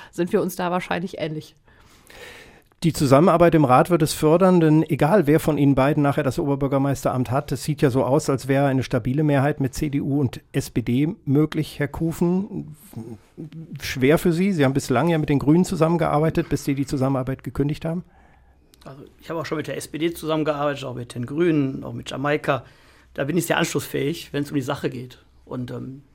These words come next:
Speaker 3: ich sage das ganz klar, jeder Oberbürgermeister, jede Oberbürgermeisterin braucht stabile Mehrheiten.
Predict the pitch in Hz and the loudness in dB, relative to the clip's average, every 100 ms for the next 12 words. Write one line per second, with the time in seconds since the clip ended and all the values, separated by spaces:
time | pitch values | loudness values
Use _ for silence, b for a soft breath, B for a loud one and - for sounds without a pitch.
0 | - - _ _ _ _ - 311 - 127 | -20 -20 _ _ _ _ -20 -20 -18 -12
1 | 143 123 143 120 - 135 143 b b b | -12 -10 -12 -12 -8 -8 -8 b b b
2 | b b b b _ _ _ _ _ - | b b b b _ _ _ _ _ -10
3 | 147 156 151 151 151 143 143 143 - 139 | -4 -4 -2 -2 -2 -4 -4 -6 -8 -10
4 | 143 - - 156 139 147 - 143 127 - | -10 -12 -10 -8 -8 -10 -10 -10 -10 -10
5 | 147 - 147 139 151 170 147 139 156 | -10 -8 -8 -6 -6 -6 -8 -10 -16